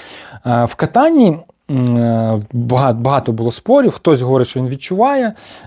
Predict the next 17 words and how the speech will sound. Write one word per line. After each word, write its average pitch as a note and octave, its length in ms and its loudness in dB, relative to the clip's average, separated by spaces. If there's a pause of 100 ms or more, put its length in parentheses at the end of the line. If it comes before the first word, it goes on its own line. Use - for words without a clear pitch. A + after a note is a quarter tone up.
е, B2 300 2
більшість C3 500 0
говорить, C3 260 2
що D3 120 0
не G#3+ 120 2
відчувають, D3+ 420 0
я D3+ 100 4
особисто C3+ 520 -2
не C3 140 2
відчуваю, D#3 400 0
хоч - 160 -6
у B2+ 40 -2
мене C3+ 180 2
досить A#2 340 -2
непоганий B2 560 0
рівень G#2+ 220 -4
катання. F#2+ 480 -12